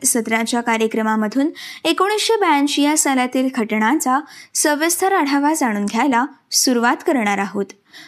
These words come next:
मित्रांनो, एकोणीसशे ब्याऐंशी या सालातील आपली पुढील महत्त्वपूर्ण घटना आहे अपयशामुळे कामगार वर्गाच्या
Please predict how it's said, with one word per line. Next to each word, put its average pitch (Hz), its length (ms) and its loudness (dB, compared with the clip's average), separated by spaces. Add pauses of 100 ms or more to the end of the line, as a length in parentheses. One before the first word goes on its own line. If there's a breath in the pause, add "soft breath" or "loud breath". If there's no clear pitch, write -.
(140)
मित्रांनो, 226 420 2
एकोणीसशे 240 520 0
ब्याऐंशी 285 480 2
या 330 160 2
सालातील 262 480 -2
आपली 247 420 0 (640 loud breath)
पुढील 302 360 4
महत्त्वपूर्ण 285 920 0
घटना 262 380 0
आहे 262 420 -4 (420 loud breath)
अपयशामुळे 392 880 0
कामगार 247 520 0
वर्गाच्या 269 600 0